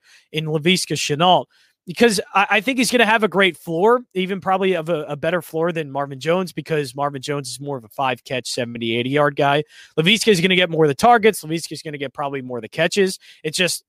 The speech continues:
hoping that one of these can maybe get into the end zone. And if it does, he is going to be insane value at four point eight K. So I love the play. But again, if you're doing a, a cheap stack with Jacksonville,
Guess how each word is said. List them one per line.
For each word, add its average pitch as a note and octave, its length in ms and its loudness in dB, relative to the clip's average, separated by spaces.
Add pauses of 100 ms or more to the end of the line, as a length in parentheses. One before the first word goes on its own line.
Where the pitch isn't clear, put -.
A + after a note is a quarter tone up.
hoping G#3 320 4
that G#3+ 200 4
one F#3+ 280 2
of F#3+ 100 2
these G3+ 240 2
can G3 140 -2
maybe F#3+ 260 0
get F#3+ 180 2
into F3 200 -8
the D#3 140 -2
end A3+ 160 2
zone. F3 120 0
And D#3+ 100 -4
if D#3+ 120 -4
it C#3+ 100 -14
does, F3+ 380 4 (260)
he F#3+ 220 2
is F3+ 180 0
going E3+ 300 -4
to E3+ 40 -4
be D#3+ 240 -6
insane E3+ 560 -6
value A2+ 460 -6
at A2+ 100 -14
four C3+ 220 -12
point B2 300 -12
eight A2 160 -10
K. A#2+ 340 -6 (240)
So A3 160 2
I G3 120 6
love A3 180 4
the A#3 80 4
play. G3+ 260 6
But E3+ 140 -2
again, F#3 380 2
if D#3+ 140 -6
you're G3 120 2
doing D4 280 -4
a, F#3 160 2
a F3 80 -2
cheap - 360 -8
stack E3+ 560 0
with D3 180 -4
Jacksonville, C3+ 680 -4